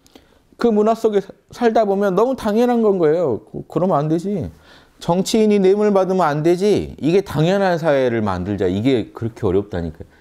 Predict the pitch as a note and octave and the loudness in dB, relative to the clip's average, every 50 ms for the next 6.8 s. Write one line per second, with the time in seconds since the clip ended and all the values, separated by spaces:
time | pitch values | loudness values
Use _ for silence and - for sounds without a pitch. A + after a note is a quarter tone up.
0 | _ _ _ _ - B2+ A#2+ A#2+ C3+ D3 C#3+ C3 A#2 A2+ A2 - G#2 G#2 G#2+ G#2+ | _ _ _ _ 0 0 2 2 2 2 2 2 0 0 0 0 0 0 0 2
1 | B2 B2 A2+ G2+ G2+ G#2 A#2 C3 D3 C#3+ C#3 C#3 C#3 C#3+ C3+ C3 B2 A2+ G2+ A2 | 2 2 2 2 0 0 0 0 0 0 0 -2 -2 -2 -2 0 -2 -2 -2 -2
2 | G#2 G2+ F#2 D2+ D#2+ E2+ E2+ A#2+ A#2+ A#2 G#2 E2+ E2 D#2 - - E2+ E2+ - - | -2 -2 -2 -2 -2 -2 -2 -2 -2 -2 -4 -4 -6 -8 -10 -14 -16 -16 -18 -20
3 | - _ _ _ - - _ _ _ _ _ _ _ _ _ _ - E3+ D#3+ D#3 | -20 _ _ _ -20 -20 _ _ _ _ _ _ _ _ _ _ -2 -2 0 2
4 | F3 D#3 D#3 D3 C3+ - - E3 D3+ D#3 D3 C#3 C3 - B2 A2+ G2+ - B2+ B2 | 2 2 2 2 0 0 0 -2 0 0 0 -2 0 -2 -2 -2 -2 -2 -2 0
5 | B2 A#2+ A2+ A2+ G#2+ G#2+ G#2+ G2 G2 - G2 F#2+ G2 - D3+ C#3+ C#3 B2 A#2+ A2 | 2 2 2 0 0 -2 -2 -4 -4 -2 -2 -2 -2 -2 -2 -2 0 0 0 -2
6 | G#2 - - - A#2 A#2 A2+ B2 G#2 - - F#2 D2+ C#2+ D2 | -2 -2 -2 0 0 0 0 -2 -4 -2 -2 -2 -2 -2 -4